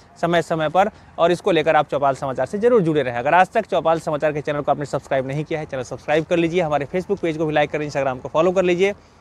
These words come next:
अगर आप भी कुछ समाज और देश के लिए कुछ बेहतर कर रहे हैं तो हमारा नंबर भी डिस्प्ले कर रहा है, आप हमें संपर्क करें, हम आपके बीच आएंगे और आपकी बात को भी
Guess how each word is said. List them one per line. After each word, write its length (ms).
अगर 120
आप 200
भी 200
कुछ 160
समाज 380
और 60
देश 240
के 140
लिए 120
कुछ 180
बेहतर 300
कर 160
रहे 200
हैं 200
तो 300
हमारा 140
नंबर 300
भी 60
डिस्प्ले 260
कर 120
रहा 100
है, 20
आप 100
हमें 160
संपर्क 420
करें, 280
हम 240
आपके 260
बीच 240
आएंगे 240
और 120
आपकी 260
बात 220
को 120
भी 220